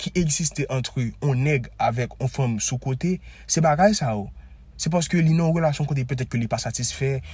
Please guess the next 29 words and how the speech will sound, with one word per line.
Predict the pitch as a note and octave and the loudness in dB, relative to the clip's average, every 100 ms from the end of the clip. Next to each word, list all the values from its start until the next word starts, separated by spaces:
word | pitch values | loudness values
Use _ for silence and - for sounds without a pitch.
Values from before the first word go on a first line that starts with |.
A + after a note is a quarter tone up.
| - - | -16 -6
oubyen | - C3+ | -2 0
ke | B2+ | 0
g | A#2 | 0
on | B2+ | 2
bagay | B2+ B2+ | 2 0
ke | A#2+ | -2
mennaj | A#2+ A2+ | 0 -2
li | A2 | -2
p | |
ap | A2+ | -4
fè | A2+ | -6
pou | G#2+ B2 | -2 -2
li, | |
ke | A#2 B2+ | 0 0
menm | B2 A#2+ | 0 0
ou | |
prè | - A#2 | -2 -4
pou | G#2+ | -4
fè | G#2 | -6
pou | - | -4
li, | A#2+ F3 - - - | -4 -4 -8 -18 -2
e | G3 | 0
ke | A3+ | 2
ou | G3+ | 4
se | F#3+ G#3+ | 4 4
fanm | - G3+ | 4 4
sou | G3 | 4
kote | G#3+ G#3 D4+ | 0 2 2
l. | A3 | 0